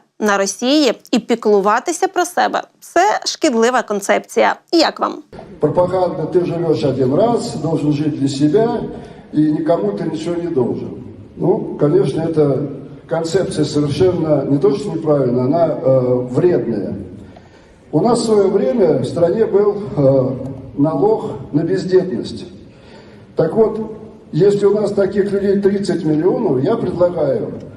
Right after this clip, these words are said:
Speaker 2: э, кардинально как бы вот решить вопрос, значит,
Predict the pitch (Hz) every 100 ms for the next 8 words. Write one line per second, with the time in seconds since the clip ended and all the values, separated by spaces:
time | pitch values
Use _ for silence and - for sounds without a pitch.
0 | - - 117 117 113 117 170 170 190 202
1 | 190 156 143 139 151 131 123 127 135 131
2 | 139 147 175 165 190 151 151 151 254 262
3 | - 127 - - - - - - - -
4 | 143 151 156 147